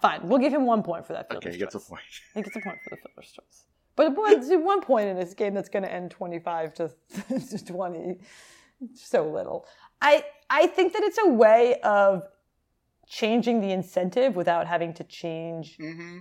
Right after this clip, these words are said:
Speaker 1: the physicality. We talk about things like moving the pitcher's mound back, making the bases bigger, moving the fences back,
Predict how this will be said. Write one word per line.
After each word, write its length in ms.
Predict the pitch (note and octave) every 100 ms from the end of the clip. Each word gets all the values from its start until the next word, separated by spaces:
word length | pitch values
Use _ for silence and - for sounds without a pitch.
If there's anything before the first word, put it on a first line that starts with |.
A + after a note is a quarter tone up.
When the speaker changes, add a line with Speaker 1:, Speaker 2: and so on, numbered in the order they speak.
| -
Speaker 1:
the 240 | D#3+ E3+ E3 - _
physicality. 640 | F3+ E3+ E3+ E3 D#3+ C#3+
We 80 | E3
talk 100 | F3
about 160 | E3+ E3
things 140 | D#3+
like 160 | D#3+ D#3+
moving 760 | F3 F3 E3+ F3 E3+ E3 E3 - _ _
the 80 |
pitcher's 400 | F3 - A#3+ F3+
mound 320 | D#3+ D#3 D3+ C#3+
back, 320 | D#3 D3+ -
making 280 | D#3 E3 E3
the 60 |
bases 420 | E3 E3 F#3 - E3
bigger, 220 | D#3+ D3
moving 260 | D#3 E3
the 80 | F3
fences 320 | F#3+ G3+ G3+
back, 220 | F3+ E3